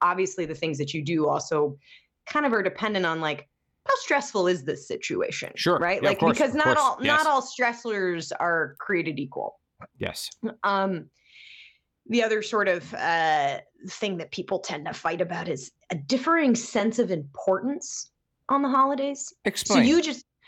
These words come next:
Speaker 1: so you just gave a really good example, right? Like, you said that your wife really, like, kinda loves it and, like, brings a lot of joy. And it sounds like for you, like, that's fine. Like,
Speaker 2: Yeah,
Speaker 1: you're like,
Speaker 2: that's
Speaker 1: "Oh,
Speaker 2: great.
Speaker 1: great."
Speaker 2: I love it.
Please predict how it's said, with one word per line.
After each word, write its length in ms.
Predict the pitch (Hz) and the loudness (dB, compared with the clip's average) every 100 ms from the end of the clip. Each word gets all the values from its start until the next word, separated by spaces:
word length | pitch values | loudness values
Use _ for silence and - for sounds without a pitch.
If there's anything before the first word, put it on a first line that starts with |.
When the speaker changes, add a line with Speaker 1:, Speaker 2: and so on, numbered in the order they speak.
| - | -12
Speaker 1:
so 120 | - 277 | 2 4
you 180 | 311 | 6
just 160 | 427 - | 4 2
gave 100 | 226 | 2
a 20 | |
really 200 | 196 175 | 4 2
good 60 | 160 | 0
example, 600 | 151 214 180 123 - - | 0 0 -2 -4 -8 -8
right? 380 | 170 175 127 - | 0 2 2 0
Like, 400 | 160 170 160 - - | 0 2 2 -2 -8
you 420 | 208 214 233 226 | 0 4 4 4
said 260 | 226 180 165 | 4 2 4
that 140 | 151 | 2
your 280 | 175 247 247 | 4 2 4
wife 400 | 170 131 139 - - | 2 0 -2 -6 -4
really, 440 | 180 202 190 180 | 2 4 4 4
like, 360 | 165 151 147 - - | 2 0 -2 -16 -10
kinda 220 | - 196 | -4 -2
loves 280 | 180 190 180 | 0 0 0
it 220 | 170 - | 0 0
and, 120 | 160 | 0
like, 160 | 147 139 | -2 0
brings 200 | 185 180 | 0 2
a 40 | |
lot 200 | 165 147 | 0 0
of 80 | 147 | -2
joy. 400 | 147 190 120 107 156 | 0 2 4 2 2
And 100 | 214 | -2
it 100 | 214 | 0
sounds 180 | 285 | 0
like 160 | 254 - | 2 0
for 140 | - | 0
you, 260 | 214 294 220 | 2 4 4
like, 200 | 170 165 | 4 2
that's 260 | 170 143 - | -2 -2 -4
fine. 420 | 262 220 80 - - | -2 -2 -4 -10 -8
Like, 100 | 165 | -2
Speaker 2:
Yeah, 80 | 330 | 2
Speaker 1:
you're 80 | 392 | 4
like, 140 | - | 4
Speaker 2:
that's 140 | 523 415 | 2 4
Speaker 1:
"Oh, 40 | |
Speaker 2:
great. 200 | - 480 403 | 6 6 6
Speaker 1:
great." 20 | |
Speaker 2:
I 80 | - | 2
love 240 | 190 403 | 0 0
it. 100 | 330 | -2